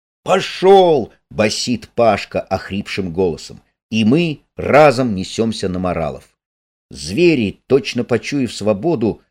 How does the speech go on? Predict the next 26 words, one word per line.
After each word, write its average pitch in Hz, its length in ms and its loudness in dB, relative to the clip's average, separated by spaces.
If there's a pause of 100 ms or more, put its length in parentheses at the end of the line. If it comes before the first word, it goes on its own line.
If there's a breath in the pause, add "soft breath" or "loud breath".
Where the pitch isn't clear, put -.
(140)
рванулись 123 640 0
вниз 139 540 -4
и 117 100 -4
крупными 139 540 -4
прыжками 127 560 -4
стали 131 460 2
уходить 107 540 -4
своим 95 360 -4
следом. 90 500 -6 (340)
Теперь 147 440 0
под 139 320 -2
гору, 104 340 0 (260 soft breath)
по 107 80 -4
готовой 117 420 2
борозде, 107 540 2
бежать 113 400 -2
им 131 120 -2
было 131 180 0
легче. 123 480 -2 (300)
Животные 135 540 0
быстро 131 600 -2
удалялись. 101 760 0 (260)
Мы 127 220 2
старались 107 520 0
не 104 80 -2
отставать. 98 640 0